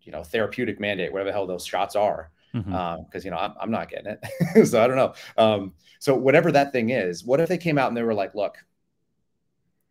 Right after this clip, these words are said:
Speaker 1: this is the data we have. We think it's really good. You gotta make your own decision. If it makes sense, take care of yourselves, you know, and we're all in this together and, like, love, you know, love each other. And this is all,
Speaker 2: Right.
Speaker 1: America is gonna come out of this okay, some way.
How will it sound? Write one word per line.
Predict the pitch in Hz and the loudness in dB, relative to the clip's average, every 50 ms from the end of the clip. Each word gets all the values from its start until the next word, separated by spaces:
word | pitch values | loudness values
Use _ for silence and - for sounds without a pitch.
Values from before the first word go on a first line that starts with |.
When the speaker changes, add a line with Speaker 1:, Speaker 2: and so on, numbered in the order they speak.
| _ _ _ | _ _ _
Speaker 1:
this | - 135 135 139 | 2 2 2 0
is | 113 127 | -2 -4
the | 120 | -2
data | 120 123 117 113 113 | 0 0 2 2 0
we | 113 104 | 0 0
have. | 107 104 98 95 92 90 - - _ _ _ _ - | 0 0 0 0 0 -4 -6 -12 _ _ _ _ -8
We | 110 107 | -8 -6
think | 110 - 123 117 120 | -4 -4 -4 -4 -4
it's | 117 117 | -4 -2
really | 120 120 113 110 | 0 0 0 2
good. | 101 107 98 95 95 90 80 78 - _ _ _ _ _ _ _ _ | 2 0 0 0 -2 -4 -8 -12 -20 _ _ _ _ _ _ _ _
You | - 113 | -8 -2
gotta | 113 127 123 123 123 | 2 2 2 2 2
make | 123 117 120 | 0 -2 -2
your | 120 117 | -2 -2
own | 113 | -2
decision. | 107 104 104 - 104 95 90 95 92 87 87 87 - | -2 -4 -4 -4 -6 -6 -6 -6 -8 -10 -10 -10 -10
If | 113 110 | -10 -8
it | 95 | -6
makes | 110 110 107 107 - | -4 -4 -4 -4 -4
sense, | - 107 95 95 95 - - - _ | -4 -4 -4 -4 -6 -8 -12 -14 _
take | - - 117 113 | -10 -8 -8 -2
care | - 123 117 | 0 0 2
of | 120 | 2
yourselves, | 120 113 - - 113 104 98 95 90 87 - - - _ - _ _ _ | 0 0 0 0 2 2 2 0 -2 -6 -12 -16 -16 _ -20 _ _ _
you | - 113 | -2 0
know, | 113 104 104 | 2 2 2
and | - - 113 107 104 | 0 -2 -2 0 2
we're | 110 107 | 4 4
all | 113 120 | 4 4
in | 117 | 4
this | 117 110 - | 2 -2 -4
together | 117 107 107 98 95 98 95 95 95 | -4 -2 -2 -2 0 -2 -2 -4 -2
and, | - 104 98 98 | -4 -4 -4 -4
like, | 95 92 - | -6 -6 -4
love, | 107 104 104 101 92 - | -2 -2 -2 -2 -6 -8
you | 120 101 | -8 -6
know, | 95 92 | -4 -4
love | 95 98 95 | -4 -4 -4
each | 101 - 107 | -4 -4 -2
other. | 98 95 98 95 95 | -2 -2 -2 -2 -4
And | 90 85 98 | -4 -6 -6
this | 110 - | -6 -4
is | 117 117 | -2 0
all, | 120 113 113 - | 2 2 2 2
Speaker 2:
Right. | 101 113 | 0 0
Speaker 1:
America | 117 113 113 131 135 131 131 127 127 113 | 2 2 2 2 2 2 4 4 4 4
is | 123 110 | 2 0
gonna | - 120 113 113 | 0 0 0 0
come | - 113 104 98 | -2 -4 -4 -2
out | 98 95 | -2 -4
of | 92 | -4
this | 98 95 - | -6 -6 -4
okay, | 101 92 - - 95 85 78 - | -6 -6 -4 -4 -4 -4 -4 -6
some | - - 113 110 110 | -4 -2 -2 0 0
way. | 104 95 80 71 | -2 -2 -4 -6